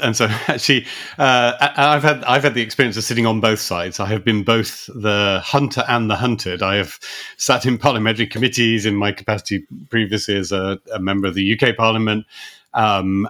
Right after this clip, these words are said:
a-, and then I've testified to committees as a representative as a company, and, and I would say that,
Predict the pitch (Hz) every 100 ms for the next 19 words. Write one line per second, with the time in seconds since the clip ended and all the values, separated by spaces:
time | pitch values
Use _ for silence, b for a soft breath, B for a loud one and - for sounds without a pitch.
0 | - 113 113 113 107 101 101 - 127 -
1 | 104 104 92 107 101 101 101 98 95 98
2 | 104 123 113 90 104 95 95 95 87 131
3 | 120 101 95 98 B B B B - -
4 | 160 151 156 151 147 143 175 151